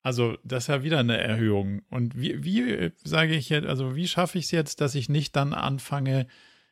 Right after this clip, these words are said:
wieder mit meinem Type A Personality Ding da drauf loszugehen und zu sagen, „Hey, mein Retreat war krasser als dein Retreat und jetzt müssen wir noch mal eins, eins“, also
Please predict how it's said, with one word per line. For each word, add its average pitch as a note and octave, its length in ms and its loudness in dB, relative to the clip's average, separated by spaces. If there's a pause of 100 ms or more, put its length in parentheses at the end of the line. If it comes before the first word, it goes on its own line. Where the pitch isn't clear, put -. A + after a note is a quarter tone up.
(120)
wieder C#3 240 6
mit A#2+ 180 4
meinem A2+ 300 4
Type A#2+ 320 4
A A#2 160 6
Personality A2+ 880 4
Ding A#2 420 4
da A#2+ 200 2
drauf A#2 280 2
loszugehen B2 640 4
und A#2 140 2
zu B2 140 -2
sagen, A#2+ 180 4
„Hey, B2+ 140 4
mein B2 200 4
Retreat B2+ 540 0
war A#2 80 2
krasser B2+ 380 2
als A2 180 2
dein C3 220 6
Retreat A#2+ 500 2
und A#2+ 220 0
jetzt - 200 2
müssen B2 200 0
wir A#2+ 80 4
noch A#2+ 100 4
mal A#2 180 4
eins, A#2 440 0
eins“, A#2 320 0
also A#2 320 0